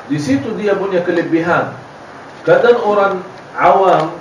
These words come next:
atau orang menuntut ilmu, belajar ilmu bersama ulama, ketakwaannya lebih banyak dari alim itu. Dan dia di sisi Allah lebih mulia dari ulama itu.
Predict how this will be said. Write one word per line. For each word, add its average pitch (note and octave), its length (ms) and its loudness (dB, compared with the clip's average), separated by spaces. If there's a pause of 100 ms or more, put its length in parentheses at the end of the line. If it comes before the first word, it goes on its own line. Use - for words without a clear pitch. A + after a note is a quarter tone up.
(280)
atau F#3+ 320 -2
orang G3+ 400 0
menuntut F3+ 560 -4
ilmu, F3 320 -4
belajar F#3 560 4
ilmu C3 400 0
bersama E3+ 560 0
ulama, E3+ 400 2 (240)
ketakwaannya G#3 880 4
lebih F3+ 240 -2
banyak G3 240 -4
dari C#3 240 2
alim B2+ 320 0
itu. - 200 -10 (840)
Dan F#3 240 4
dia B3+ 240 6
di G#3+ 80 -6
sisi G#3+ 240 -6
Allah A3 320 0
lebih F3+ 160 0
mulia A3 240 0
dari E3+ 240 2
ulama C3+ 400 -2
itu. - 180 -10